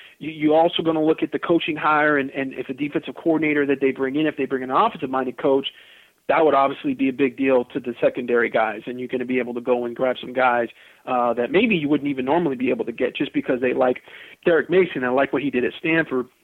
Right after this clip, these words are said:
I mean, Adoree Jackson is a, is a guy that U S C is recruiting as an offensive guy right now. He probably doesn't even know much about Derek Mason because I don't think Adoree Jackson has an offer from Stanford.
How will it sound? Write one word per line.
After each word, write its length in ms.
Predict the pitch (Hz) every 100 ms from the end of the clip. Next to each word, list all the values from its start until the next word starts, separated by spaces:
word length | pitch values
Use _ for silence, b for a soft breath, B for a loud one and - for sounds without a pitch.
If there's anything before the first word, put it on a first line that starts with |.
| -
I 40 |
mean, 180 | 135 131
Adoree 320 | 127 156 143
Jackson 420 | 143 160 151 147
is 140 | 131 120
a, 80 | 120 -
is 80 | 123
a 60 | 120
guy 240 | 127 123
that 200 | 120 113
U 160 | 139 131
S 60 | 123
C 80 | -
is 80 | -
recruiting 420 | - 143 131 127
as 60 |
an 60 | 131
offensive 440 | 139 170 - 143
guy 140 | 135 123
right 220 | 101 -
now. 260 | 123 123 120 B B
He 100 | 208
probably 360 | 214 175 160 165
doesn't 260 | 165 160
even 220 | 160 156 151
know 180 | 165
much 200 | 160 165 -
about 400 | 165 202 175 -
Derek 260 | 143 131
Mason 360 | 135 139 - 139
because 280 | 131 143 127 B B B -
I 40 |
don't 160 | 143 147
think 160 | 151 139
Adoree 280 | 151 147
Jackson 360 | 135 135 139 143
has 180 | 135 127
an 60 |
offer 260 | 135 147 131
from 180 | - 120
Stanford. 520 | - 160 170 131 127